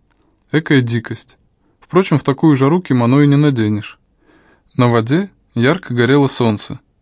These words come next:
Посмотришь — глаза слепит. Я обратился к пароходному служащему, и тот сказал, что мне здесь слезать.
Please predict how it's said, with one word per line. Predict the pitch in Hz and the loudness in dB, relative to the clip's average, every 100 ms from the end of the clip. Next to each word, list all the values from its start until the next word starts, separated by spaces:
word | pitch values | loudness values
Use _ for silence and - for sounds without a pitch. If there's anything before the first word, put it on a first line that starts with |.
| _ _ _ - | _ _ _ -8
Посмотришь — | 110 - 156 180 120 - _ _ _ _ - | -4 0 0 0 -4 -6 _ _ _ _ -4
глаза | 117 143 120 104 | 0 0 0 -2
слепит. | 113 110 - 107 _ _ _ _ _ _ _ _ _ _ _ _ - - - - _ | -4 -6 -8 -12 _ _ _ _ _ _ _ _ _ _ _ _ -20 -20 -20 -20 _
Я | 135 214 | 0 2
обратился | 165 147 202 214 147 | 2 2 0 -2 -4
к | 135 | -2
пароходному | 123 - 170 180 180 | -2 0 0 2 0
служащему, | 165 147 123 110 - 101 95 _ | 0 0 0 -2 -8 -10 -10 _
и | 123 | -4
тот | 131 143 | -2 -2
сказал, | - 117 156 208 190 | -2 -2 -2 -4 -8
что | - - | -10 -2
мне | 117 175 | 0 0
здесь | 139 143 | 0 -4
слезать. | - 131 127 110 101 | -2 0 0 0 -6